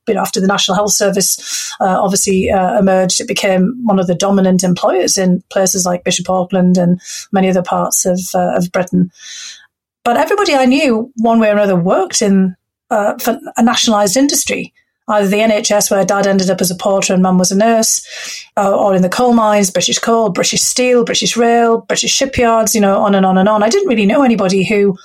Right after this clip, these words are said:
was an entrepreneur or had their own business beyond maybe a small plumbing, uh, business or a, or a corner shop.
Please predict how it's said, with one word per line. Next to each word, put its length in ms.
was 160
an 60
entrepreneur 720
or 300
had 160
their 160
own 160
business 360
beyond 260
maybe 220
a 100
small 340
plumbing, 520
uh, 140
business 380
or 120
a, 200
or 120
a 60
corner 320
shop. 320